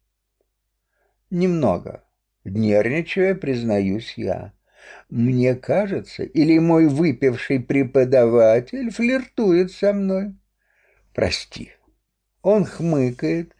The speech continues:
переводит взгляд мне за спину, одним глотком осушает стакан, чуть наклоняется и так, чтобы я расслышала, говорит: "Твой парень тебя ищет",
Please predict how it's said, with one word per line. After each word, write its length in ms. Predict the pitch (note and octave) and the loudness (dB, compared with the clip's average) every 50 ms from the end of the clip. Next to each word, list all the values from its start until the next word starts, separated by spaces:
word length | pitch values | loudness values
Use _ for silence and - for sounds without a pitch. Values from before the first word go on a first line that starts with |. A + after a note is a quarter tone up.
| _ _ _ _ | _ _ _ _
переводит 500 | - D#3+ F3+ F#3 F#3 A3+ C#4 B3+ A#3 G#3 | 0 2 2 4 2 2 0 0 -2 -4
взгляд 540 | D#3 C#3 C3 C3+ C#3 D3+ F3 G3 G#3 G3+ - | -4 -4 -2 0 2 4 4 4 4 2 0
мне 180 | C3+ C3 B2+ A#2+ | -2 0 0 0
за 300 | G#2+ A2 G#2 F#2+ G2 G#2 | 2 4 4 4 4 2
спину, 420 | - - _ - D3 D3+ D3+ D3 | 0 -6 _ -12 -10 -10 -8 -4
одним 400 | - C3 B2+ C3+ C#3+ E3+ F3 E3 | 0 0 0 2 2 0 0 0
глотком 580 | D3+ D#3 E3 D#3+ D#3+ - - - G3+ C4 D4+ C#4 | 2 4 2 2 2 0 -2 0 0 0 0 -2
осушает 600 | A3+ F#3 - E3+ C3 - - A#2+ B2+ D3 D#3 - | -2 -2 -2 -2 -2 0 0 2 2 2 0 -4
стакан, 720 | - - - F3+ G3 F#3+ - D3 C3 B2+ B2 B2 A#2+ A#2+ _ _ _ _ _ _ _ _ _ _ _ _ | -12 -6 -4 -4 -4 -2 -2 -2 -2 -2 -2 -4 -8 -12 _ _ _ _ _ _ _ _ _ _ _ _
чуть 280 | _ - A#2+ G#2+ F#2+ - | _ -2 -2 -2 -2 -2
наклоняется 1000 | G#2+ G2 F#2+ - G2+ F#2+ F#2+ F#2+ F#2+ G#2 C#3+ F3+ F#3+ D#3+ C3+ - - - - - | -4 -4 -2 0 0 2 2 0 0 -2 -2 -2 -4 -4 -8 -10 -14 -12 -12 -12
и 240 | - - A2 F#2+ F2 | -10 -6 -6 -6 -6
так, 560 | - _ _ G#2 A2 F3 A3 G3 - - - | -6 _ _ 0 2 2 2 0 -4 -6 -10
чтобы 320 | - - A2 G#2+ A2+ A#2+ | -4 -4 -2 0 2 2
я 200 | A#2+ A2+ A2 G#2+ | 4 4 4 4
расслышала, 1040 | G#2 B2 E3+ F#3+ - - - G3+ F#3 E3+ F3+ F3 - - - E4+ D#4 D#4 D4+ D4+ - _ _ | 4 4 2 0 -4 -8 -6 -4 -2 -2 -2 -4 -8 -8 -6 -6 -4 -4 -4 -6 -8 _ _
говорит: 880 | - G2 F#2+ B2 D3 E3 G3 G#3+ A#3 A#3 G3+ C3+ B2 C3+ C3+ - _ _ _ _ _ _ _ _ _ _ _ _ _ _ _ _ _ | -14 -6 -2 -2 0 0 0 -2 -4 -4 -4 -6 -6 -8 -10 -14 _ _ _ _ _ _ _ _ _ _ _ _ _ _ _ _ _
"Твой 580 | - F#2+ F#2 G2 A2+ D3+ F#3+ G#3+ B3 C4 A#3 - _ _ | -8 -6 -2 0 0 0 0 0 -2 -6 -10 -12 _ _
парень 540 | D3 D3+ E3 F3+ F#3+ G3 A3 A#3+ B3 A#3 | 2 2 4 4 2 0 0 -4 -4 -6
тебя 360 | A#3 - B3 A3+ G3+ A3+ A3+ A#3+ | -6 -6 -6 -2 -2 0 0 0
ищет", 840 | C#4 C#4 B3+ A#3 G#3+ G#3 G3+ G3 - - - A3+ A#3 A3+ - _ | 0 -2 -4 -4 -4 -4 -6 -8 -12 -14 -12 -12 -12 -12 -14 _